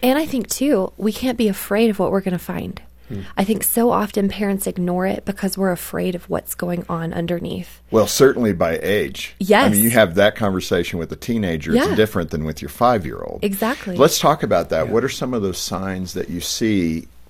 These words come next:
Speaker 2: by age and stage, if I could say it that way, you know, in a five-year-old? What are signs maybe then a ten, twelve-year-old, and then a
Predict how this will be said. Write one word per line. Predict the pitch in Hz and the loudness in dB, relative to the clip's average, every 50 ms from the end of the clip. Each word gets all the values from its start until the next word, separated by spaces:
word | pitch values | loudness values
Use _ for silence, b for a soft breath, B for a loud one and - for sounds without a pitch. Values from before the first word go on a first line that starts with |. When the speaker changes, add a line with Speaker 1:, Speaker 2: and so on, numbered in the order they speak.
| - | -10
Speaker 2:
by | - 104 90 101 92 87 80 - - | -8 0 2 4 4 4 2 0 -2
age | 80 82 80 78 78 73 76 85 - - | -2 -2 -2 -2 -2 -4 -6 -8 -8 -8
and | 80 85 80 80 78 | -6 -6 -6 -6 -6
stage, | - - - 80 73 76 78 78 - | -4 -2 -2 -2 0 -2 -4 -4 -6
if | - - 80 | -8 -6 -6
I | 78 | -6
could | 73 - 76 - | -6 -8 -10 -4
say | - 104 95 | 0 0 0
it | 87 80 - | 0 0 -4
that | 82 78 - - | -6 -6 -6 -6
way, | 73 71 73 78 80 | -4 -4 -4 -4 -4
you | 80 87 90 | -4 -4 -4
know, | 90 90 85 82 | -4 -4 -4 -4
in | 80 78 | -4 -6
a | 76 | -6
five-year-old? | - - - 90 92 98 92 92 92 92 87 87 85 85 80 82 85 87 - B B B B B B _ | -4 0 2 4 4 4 2 2 0 2 2 2 2 2 2 0 -2 -2 -6 B B B B B B _
What | - 92 92 | 0 0 2
are | 95 | 2
signs | - - - 104 92 87 87 90 90 85 80 | 0 0 0 0 0 2 0 0 -2 -2 -2
maybe | 92 90 87 80 85 | -2 -2 0 0 -2
then | 76 87 85 82 | 0 0 -2 -2
a | 80 69 | -2 -4
ten, | - - - - 92 87 85 85 85 85 85 82 | -8 -8 -6 -4 -2 0 0 0 -2 -2 -4 -6
twelve-year-old, | - - - 90 92 87 90 85 82 80 78 76 | -4 0 2 2 2 2 2 0 2 2 0 0
and | 78 85 | -2 -2
then | 82 82 | -2 -2
a | 78 71 71 67 | -2 -4 -4 -6